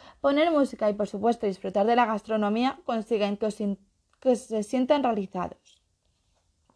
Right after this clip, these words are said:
En su vibración más baja, los nativos con la luna en Tauro se quedan inmóviles ante el más mínimo atisbo de incertidumbre.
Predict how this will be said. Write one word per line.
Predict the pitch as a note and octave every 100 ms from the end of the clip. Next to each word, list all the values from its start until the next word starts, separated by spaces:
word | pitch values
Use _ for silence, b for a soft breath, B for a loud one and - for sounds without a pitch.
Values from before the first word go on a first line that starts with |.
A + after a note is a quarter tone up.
| _ _ - b b b b b b b b -
En | D4+ D4
su | D#4+
vibración | D#4 D4+ D4 D4 F4+ G4+ A4 G4
más | D#4 D4+
baja, | C#4+ C#4+ C#4+
los | C4+ B3
nativos | G#3+ G#3 C#4 C#4+ C#4+
con | C4+
la | A3
luna | G#3+ B3
en | C4
Tauro | C#4 C4+ B3+ C4
se | C#4 B3
quedan | B3 C#4
inmóviles | D4+ B3 D4+ E4 C#4 C4+ C4+
ante | B3+ A#3
el | A3
más | A3 A3 A#3
mínimo | A#3 A#3+ A#3+
atisbo | A3 G3+ A#3+ A#3+ A#3
de | G#3+
incertidumbre. | G#3 G3+ G3 G3+ C#4 C4 A3+ -